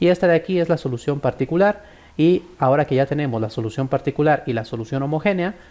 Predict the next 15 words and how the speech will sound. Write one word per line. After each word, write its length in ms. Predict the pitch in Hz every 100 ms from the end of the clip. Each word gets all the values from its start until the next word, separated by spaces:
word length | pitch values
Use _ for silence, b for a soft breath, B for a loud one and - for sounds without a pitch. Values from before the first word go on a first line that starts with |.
| B
simplemente 600 | - 135 131 135 139 139
las 200 | 135 151
sumamos 580 | - 131 165 175 226 - -
y 80 | 143
de 120 | 123
esa 160 | 127 143
manera 320 | 135 139 147
obtenemos 520 | 135 135 120 131 -
la 100 | 127
solución 540 | - 147 135 - 135 131
general 580 | - 170 156 156 170 - -
de 100 | 160
nuestra 280 | 151 -
ecuación 340 | 160 131 - 139
diferencial. 520 | 127 127 135 180 175